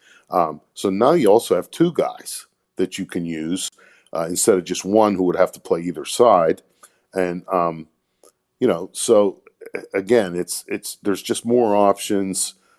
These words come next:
Um, eh, more options are just so much better.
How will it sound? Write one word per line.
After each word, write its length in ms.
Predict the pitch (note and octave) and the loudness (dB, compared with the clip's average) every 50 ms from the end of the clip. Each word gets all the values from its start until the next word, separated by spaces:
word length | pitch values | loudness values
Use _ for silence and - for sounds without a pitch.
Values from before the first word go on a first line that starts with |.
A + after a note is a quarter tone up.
| _ _ _ | _ _ _
Um, 640 | - E2+ D#2+ D2+ D2+ D2+ D2+ D2+ D2+ D2+ D2+ D2 - _ _ _ _ _ _ _ _ _ _ _ _ - | -6 -4 -4 -4 -4 -6 -6 -6 -8 -10 -12 -16 -20 _ _ _ _ _ _ _ _ _ _ _ _ -16
eh, 300 | E2 E2+ D2+ D#2 C#2+ D2 - _ - - - | -14 -12 -12 -12 -14 -14 -16 _ -20 -14 -10
more 280 | A2+ A#2+ C3+ C#3 A#2+ G#2+ | -2 2 2 4 6 6
options 380 | G#2 G2 - - G2+ F2 D#2+ F2+ | 4 4 2 0 -6 -8 -6 -6
are 80 | F2 | -8
just 240 | D#2+ D#2 E2+ - - | -8 -8 -10 -10 -4
so 180 | - G2+ F#2 F2 | -2 -2 -2 -2
much 280 | E2+ D#2+ - - - | -4 -8 -10 -12 -8
better. 360 | - D#2 C#2 C2 - - - | -6 -6 -6 -6 -10 -18 -20